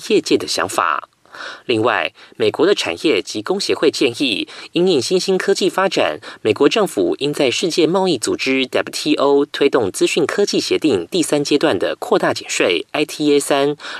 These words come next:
来减少新兴科技的关税壁垒。对此，王美花则说，会注意美方后续是否在W T O有所动作，若有推动，台湾就会准备相关的回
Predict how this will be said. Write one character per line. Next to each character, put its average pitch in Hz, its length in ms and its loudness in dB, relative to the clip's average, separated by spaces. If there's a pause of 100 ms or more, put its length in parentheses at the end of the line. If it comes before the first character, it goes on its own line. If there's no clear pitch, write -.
来 104 120 2
减 110 200 2
少 90 200 0
新 170 200 -2
兴 170 160 0
科 170 160 2
技 156 160 0
的 - 240 -2
关 175 180 0
税 165 160 0
壁 208 160 0
垒。 92 300 0 (480)
对 135 120 4
此， 95 280 0
王 110 160 2
美 131 100 2
花 139 220 -2
则 113 160 0
说， 135 400 2 (160)
会 - 180 2
注 196 220 2
意 147 100 2
美 82 160 -2
方 160 180 -2
后 170 160 0
续 120 320 -2
是 - 200 -4
否 95 180 -4
在 - 240 -2
W - 280 -4
T - 200 -2
O 147 240 4
有 143 180 0
所 - 160 -2
动 120 220 0
作， 101 340 2 (300)
若 220 140 4
有 101 120 4
推 165 220 0
动， 139 260 0 (160)
台 120 140 0
湾 147 240 2
就 208 160 0
会 180 140 2
准 - 200 -10
备 107 220 2
相 151 300 -4
关 156 160 0
的 135 80 -2
回 - 160 -4